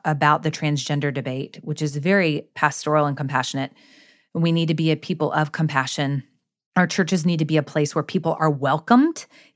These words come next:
in, but where they will also hear the truth in a loving and convictional and kind way. Uh, and we need to be,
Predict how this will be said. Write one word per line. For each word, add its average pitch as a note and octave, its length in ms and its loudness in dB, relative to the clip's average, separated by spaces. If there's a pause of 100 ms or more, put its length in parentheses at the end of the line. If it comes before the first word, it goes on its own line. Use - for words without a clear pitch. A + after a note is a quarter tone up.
in, G3 400 2 (480)
but E3+ 320 4
where F3 180 2
they D#3+ 140 2
will D3+ 340 0 (260)
also E3+ 460 4
hear F#3 380 0
the D#3+ 100 -6
truth - 640 -2 (460)
in F3 160 4
a C#3+ 100 2
loving D3 540 2
and D3 200 -2
convictional D3 920 -2
and C#3+ 180 -6
kind C#3+ 500 0
way. C#3 540 -6 (540)
Uh, D#3 200 0
and E3+ 140 2
we E3 100 2
need E3+ 360 2
to G3+ 100 0
be, D#3+ 440 0